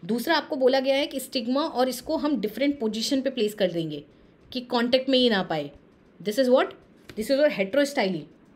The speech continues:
क्यों, क्या है? तुम लोग मुझे कमेंट सेक्शन में इसका नाम बताओगे सेकंड वाले का। अब यहाँ पे देखो, ये दोनों डिवाइड प्रिवेंट करता है ऑटोगैमी को। तीसरा आपको बोला गया कि इम्ब्रीडिंग डिप्रेशन भी नहीं होता है और आपका सेल्फ इनकॉम्पेटिबिलिटी। सेल्फ इनकॉम्पेटिबिलिटी में क्या बोला गया? एक जेनेटिक मैकेनिज्म है,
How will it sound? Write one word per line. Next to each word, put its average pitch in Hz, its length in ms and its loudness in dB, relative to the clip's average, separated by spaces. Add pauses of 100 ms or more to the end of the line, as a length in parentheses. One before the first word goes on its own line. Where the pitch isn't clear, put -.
क्यों, 320 180 -2
क्या - 380 -8
है? 214 160 -4
तुम 220 180 -4
लोग 214 100 -2
मुझे 220 140 -4
कमेंट 220 180 -6
सेक्शन 214 200 -10
में 208 80 -8
इसका 202 140 -8
नाम 185 160 -4
बताओगे 156 340 -8 (400)
सेकंड 202 220 0
वाले 165 180 -2
का। 151 120 -12 (800)
अब 262 120 0
यहाँ 269 240 2
पे 392 100 0
देखो, 339 200 0
ये 392 60 6
दोनों 269 360 4
डिवाइड 277 300 4
प्रिवेंट 254 300 2
करता 262 220 2
है 247 60 0
ऑटोगैमी 262 400 2
को। 370 120 -4
तीसरा 302 480 -2
आपको 330 220 -4
बोला 247 260 2
गया 285 120 -2
कि 330 140 -8
इम्ब्रीडिंग 254 440 0
डिप्रेशन 269 480 -2
भी 262 80 0
नहीं 254 140 0
होता 233 220 -2
है 381 160 -8 (180)
और 226 160 0
आपका 233 320 -4
सेल्फ 254 280 -4
इनकॉम्पेटिबिलिटी। 220 680 -2
सेल्फ 285 260 -2
इनकॉम्पेटिबिलिटी 294 480 -2
में 294 80 -4
क्या 294 120 -2
बोला 285 220 -2
गया? 339 100 -4
एक 302 80 -6
जेनेटिक 233 360 -4
मैकेनिज्म 254 460 -2
है, 415 120 -6